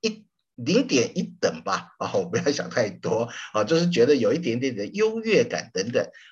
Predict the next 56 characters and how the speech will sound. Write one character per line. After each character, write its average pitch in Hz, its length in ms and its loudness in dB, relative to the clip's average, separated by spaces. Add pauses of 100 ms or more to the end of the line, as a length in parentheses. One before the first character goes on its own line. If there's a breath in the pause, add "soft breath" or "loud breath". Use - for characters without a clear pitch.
啊， 120 120 2
所 151 140 2
以 202 40 4
在 202 100 4
这 208 120 2
种 131 120 0
情 107 180 -8
况 120 180 -4
之 113 140 -6
下 117 220 0
呢， 104 220 -2 (280 loud breath)
那 156 260 2
马 120 120 2
来 147 100 4
西 185 160 0
亚 151 140 6
人， 95 420 -2
因 135 140 -4
为 123 160 4
他 139 180 -6
们 120 300 -2 (680)
就 143 140 2
是 127 220 0
很 165 220 -2
早 123 200 2
就 117 180 -2
会 110 460 0
出 - 180 -10
社 120 200 0
会 117 200 0
的， 85 220 -8 (360 loud breath)
因 185 140 2
此 143 200 2
呢， 113 180 0
他 147 160 0
们 127 120 0
其 113 140 -8
实 117 140 -6
在 117 140 0
工 123 220 -2
作 131 140 -2
的 98 100 0
历 113 200 -6
练， 110 220 -2
而 127 100 -4
且 101 260 -2
马 - 80 -6
来 107 120 -4
西 - 140 -6
亚 127 120 2
人 95 140 -4
在 117 120 -2
技 160 300 -2
术 110 300 -8
方 92 260 -6
面， 101 240 -8